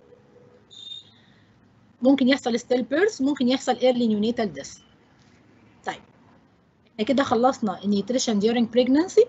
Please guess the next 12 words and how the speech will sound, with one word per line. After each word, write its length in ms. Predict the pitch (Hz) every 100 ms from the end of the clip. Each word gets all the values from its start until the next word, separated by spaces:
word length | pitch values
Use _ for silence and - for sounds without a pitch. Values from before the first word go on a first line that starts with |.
| - _ 202
هنتكلم 400 | 208 262 269 240
بقى 120 | 247
عن 60 | 240
نيوتريشن 480 | 208 233 254 254
during 280 | 214 233 233
lactation. 340 | 214 - 165 -
خلاص 260 | - 226 233
الست 300 | - 247 247
خلفت، 520 | - 202 269 277 427 - - - -
هنشوف 280 | 208 302
بقى 220 | 226 285 254
هن-، 240 | 226 233